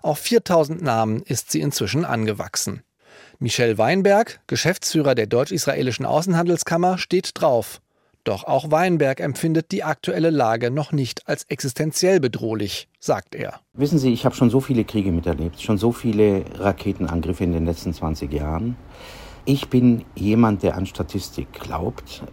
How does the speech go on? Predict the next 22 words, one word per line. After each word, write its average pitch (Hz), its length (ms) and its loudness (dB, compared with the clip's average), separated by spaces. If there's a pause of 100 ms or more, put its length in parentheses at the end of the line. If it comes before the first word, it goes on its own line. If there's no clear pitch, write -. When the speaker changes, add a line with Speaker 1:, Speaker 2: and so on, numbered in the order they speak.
(120)
Speaker 2:
Die 110 120 -4
Wahrscheinlichkeit, 123 680 4 (420)
dass 98 320 -4 (140)
eine 92 340 -2
Rakete 107 600 -2 (340)
genau 147 500 6 (300)
mich 120 460 4 (320)
beziehungsweise 117 640 0 (200)
mein 107 300 2
Haus 131 280 2
treffen 76 340 -8
wird, 104 160 -4 (560)
die 127 60 -2
ist 117 100 -2
sehr, 104 160 4
sehr 82 200 -4
gering. - 360 -14 (140)
Speaker 1:
Tel 117 180 0
Aviv 110 280 0
verlassen, 151 600 0 (140)
so 160 240 4
Weinberg, 147 640 2